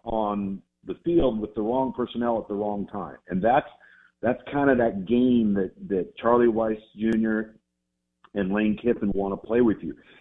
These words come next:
If they can play at their tempo, they are really dangerous. What happened against Tulane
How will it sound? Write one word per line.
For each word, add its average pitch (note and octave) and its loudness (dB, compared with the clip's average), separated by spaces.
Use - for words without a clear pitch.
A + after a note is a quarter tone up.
If F#2 2
they A2 8
can G3+ 2
play C#3 2
at A2 -4
their G#2 2
tempo, G#2 -8
they G2+ 2
are G2 2
really G#2+ 2
dangerous. G2 -4
What F2+ -4
happened C#3 0
against B2+ 2
Tulane A#2+ 0